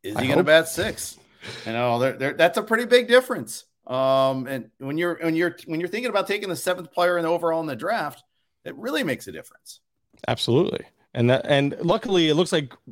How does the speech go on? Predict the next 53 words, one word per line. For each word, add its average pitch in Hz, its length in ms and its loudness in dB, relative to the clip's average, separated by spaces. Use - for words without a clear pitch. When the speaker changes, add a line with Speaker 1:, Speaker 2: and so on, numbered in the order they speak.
Speaker 2:
Dusty 151 280 0
finally 147 280 2
got, 143 220 2
got 143 180 0
it 131 80 -4
through 143 120 0
his 123 120 2
head 156 340 4
that 123 140 4
we 135 80 0
all 143 160 4
wanted 139 240 2
to 117 60 -6
see 147 160 0
him 127 80 4
at 127 160 2
the - 40 -14
top 151 200 2
of 135 40 -6
the 135 60 0
order, 143 380 2
'cause 156 180 2
it 180 80 4
was, 156 160 2
it 196 140 4
was 175 160 2
looking 196 300 2
really, 180 280 6
really 165 320 4
like, 123 180 2
"Oh 135 180 0
no, 127 260 2
here 131 120 2
we 147 120 0
go 170 140 4
again. 175 260 2
It's 123 100 -2
gonna 143 120 0
take 160 180 -2
an 170 60 0
injury." 151 500 2
But 143 240 2
the 127 80 -2
last 120 240 0
two 196 140 0
lineups, 196 520 2
we 123 120 0
did 139 320 2
get 160 200 0
Kyle 180 200 0
Tucker 196 340 0
batting 135 260 0
second. 185 520 0